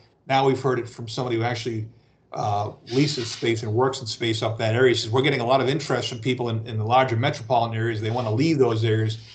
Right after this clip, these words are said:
mostly for covid nineteen reasons, and it makes more sense to locate in the more rural areas or less densely developed areas."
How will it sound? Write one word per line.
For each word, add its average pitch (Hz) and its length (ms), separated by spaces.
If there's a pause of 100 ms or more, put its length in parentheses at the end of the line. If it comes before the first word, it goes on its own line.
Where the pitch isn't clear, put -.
(160)
mostly 147 440
for 120 140
covid 123 460
nineteen 127 680 (420)
reasons, 117 500
and 113 80
it 110 100
makes 135 240
more 127 200
sense 147 360
to 135 140
locate 120 540 (340)
in 139 80
the 123 60
more 123 420 (160)
rural 147 380
areas 123 360
or 107 180 (100)
less 131 320
densely 127 680 (140)
developed 123 480
areas." 101 520